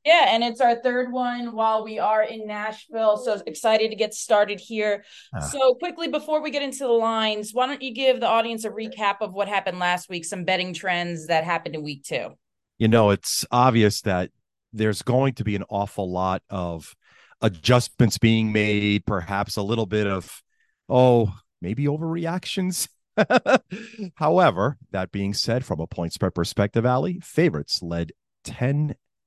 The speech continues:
Speaker 2: to six straight up in week number two, but the underdogs led eight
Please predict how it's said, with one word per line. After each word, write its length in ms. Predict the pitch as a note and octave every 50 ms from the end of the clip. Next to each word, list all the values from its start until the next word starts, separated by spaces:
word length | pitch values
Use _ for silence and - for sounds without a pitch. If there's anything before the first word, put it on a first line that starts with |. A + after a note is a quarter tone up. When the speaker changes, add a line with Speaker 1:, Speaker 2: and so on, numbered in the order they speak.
| _ _ _ _ _ -
Speaker 2:
to 80 | - B2
six 420 | - - - - G2+ - - -
straight 380 | - - - - - F2+ F2+ F2
up 120 | F2 -
in 120 | F2 E2
week 180 | E2+ G2 E2+ -
number 240 | F2 E2+ D#2+ E2+ E2+
two, 240 | - - F#2+ G2 G2+
but 320 | G#2 - E3+ F#3 - - _ _ _ - _ _
the 160 | - - - D3+
underdogs 640 | F#3 F#3+ F#3 B2+ G2+ E2+ E2+ F#2 - - - - - - _ _ _ _ _ _
led 320 | - F2+ F#2+ F#2+ F#2+ F#2+ - _ _ -
eight 240 | G2+ G#2 - -